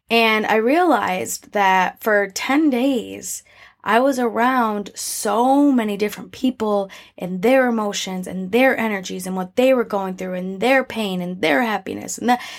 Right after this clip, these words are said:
and that is a lot. That is a lot for some, one person, right? And again, if you get it, you get it. But for me, I just did not understand so long, and I was so hard on myself about why I couldn't just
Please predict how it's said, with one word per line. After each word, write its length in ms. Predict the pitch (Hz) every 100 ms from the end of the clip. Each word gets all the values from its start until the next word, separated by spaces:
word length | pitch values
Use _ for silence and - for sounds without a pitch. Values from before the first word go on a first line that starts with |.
| - -
and 140 | 233 254
that 140 | 392
is 120 | 453
a 80 | 285
lot. 840 | 214 202 208 226 226 - - - - _
That 140 | - 277
is 100 | 311
a 60 |
lot 420 | 233 208 190 -
for 120 | - 202
some, 340 | 202 185 -
one 240 | 196 202 190
person, 440 | 190 - - -
right? 400 | - 202 240 294 - - - - - _
And 560 | 233 240 233 220 226 - - _ -
again, 220 | 277 294
if 100 | 294
you 60 | 269
get 180 | 214 214
it, 180 | 262
you 80 | 277
get 180 | 226 160
it. 280 | 185 277 - _ _ _ 185 208
But 400 | 226 214 202 - _ _ _ _
for 200 | - 240
me, 760 | 233 247 330 311 247 214 196 - _ _
I 100 | 208
just 260 | 214 226 -
did 140 | 233
not 320 | 220 202 196 170
understand 920 | 220 220 - - 190 185 180 180 -
so 360 | - - 202 190
long, 340 | 190 185 175
and 100 | 170
I 60 | 180
was 140 | 185
so 220 | - 190 196
hard 200 | 190 180
on 60 |
myself 400 | 160 - - -
about 260 | 202 - -
why 280 | 202 175 175
I 40 |
couldn't 320 | 180 185 175
just 320 | 185 190 -